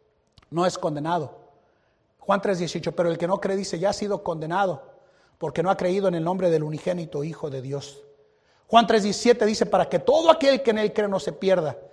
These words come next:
mas tenga vida eterna. ¿Por qué celebramos Navidad? Dijimos, hermanos, porque nos recuerda el gran amor del Padre. Nos recuerda que servimos a un Dios que cumple sus promesas a cabalidad, hermanos.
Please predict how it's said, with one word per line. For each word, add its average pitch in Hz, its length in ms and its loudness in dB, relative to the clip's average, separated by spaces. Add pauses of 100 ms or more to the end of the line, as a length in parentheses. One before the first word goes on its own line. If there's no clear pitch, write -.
(280)
mas 123 200 -12
tenga 180 440 -2 (560)
vida 156 600 -2 (600)
eterna. 104 560 -10 (880)
¿Por 233 100 2
qué 370 120 6
celebramos 294 500 10
Navidad? 233 400 4
Dijimos, 247 400 -2
hermanos, 208 420 -4
porque 160 280 -4
nos 151 100 -6
recuerda 180 500 0 (640)
el 135 80 -8
gran 175 220 2
amor 165 180 0
del 156 160 -4
Padre. 180 380 -4 (920)
Nos 202 140 6
recuerda 226 320 8
que 220 120 4
servimos 220 460 2
a 226 40 4
un 214 100 -2
Dios 220 260 4
que 202 140 -2
cumple 226 320 -2
sus - 240 -6
promesas 196 600 -2
a 190 100 -2
cabalidad, 180 580 8
hermanos. 208 540 0